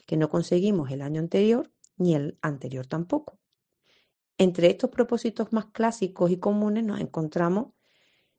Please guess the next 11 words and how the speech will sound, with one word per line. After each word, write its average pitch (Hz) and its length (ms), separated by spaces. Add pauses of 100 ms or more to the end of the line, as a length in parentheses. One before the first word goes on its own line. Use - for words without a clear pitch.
(120)
el 151 300
bajar 139 300
de 180 120
peso, 175 800
hacer - 280
deporte, 170 880
dejar - 300
de 143 80
fumar. 165 520 (1200)
Sin - 240
embargo, 180 580